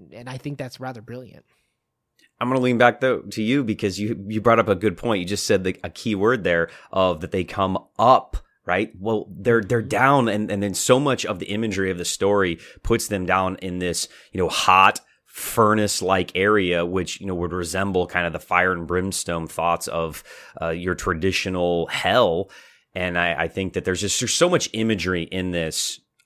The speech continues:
Speaker 2: of what could be alluded to some type of, of religion. I mean, it's hard to argue that it's not there. And I think that he did a beautiful job of weaving these two together.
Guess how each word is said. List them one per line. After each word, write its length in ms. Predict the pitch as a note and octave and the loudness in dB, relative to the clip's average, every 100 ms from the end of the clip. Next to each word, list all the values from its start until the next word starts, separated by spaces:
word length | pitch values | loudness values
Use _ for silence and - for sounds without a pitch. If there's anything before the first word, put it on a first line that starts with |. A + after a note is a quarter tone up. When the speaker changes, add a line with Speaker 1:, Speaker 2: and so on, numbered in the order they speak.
| - | 0
Speaker 2:
of 480 | G2+ G#2 F#2 E2 - | 4 4 2 -2 -10
what 360 | E2+ F2+ F2+ | -4 -2 -2
could 200 | - F2+ | -4 -8
be 160 | D#2+ F2 | -6 -6
alluded 500 | - E2+ F2+ F2 D#2+ | -6 -4 -2 -4 -6
to 260 | - E2+ D#2 | -6 -6 -6
some 280 | - E2+ | -6 -8
type 300 | D#2+ E2 D#2 | -4 -4 -4
of, 180 | D#2+ C#2+ | -8 -10
of 200 | - D#2 | -12 -8
religion. 540 | E2 D#2 E2 E2 E2 D2+ | -6 -4 -4 -6 -8 -8
I 80 | F2+ | -6
mean, 140 | F#2 | -6
it's 120 | F2 | -6
hard 320 | - G#2+ G2+ G2 | -2 4 4 4
to 60 | |
argue 300 | F2 F2 E2 | 0 -2 -2
that 100 | D#2+ | -4
it's 160 | D#2 - | -6 -6
not 300 | D#2+ D#2+ - | -6 -6 -2
there. 320 | E2+ D#2+ D2+ - - - | 0 0 -2 -8 -20 -4
And 100 | F2 | 0
I 80 | F#2 | 0
think 180 | C3+ C3+ | 0 0
that 100 | F#2+ | -2
he 100 | G#2+ | 2
did 140 | G#2 | 0
a 40 | F2+ | 0
beautiful 400 | F2 G2 F#2 E2 | -2 -6 -6 -4
job 340 | E2+ F2 E2 | 0 0 0
of 140 | D#2 | -4
weaving 280 | E2+ D#2+ D#2+ | -6 -6 -6
these 200 | D#2+ D#2 | -8 -10
two 180 | - D#2 | -10 -10
together. 560 | - C#2+ D2+ D2+ D2 | -10 -6 -4 -4 -8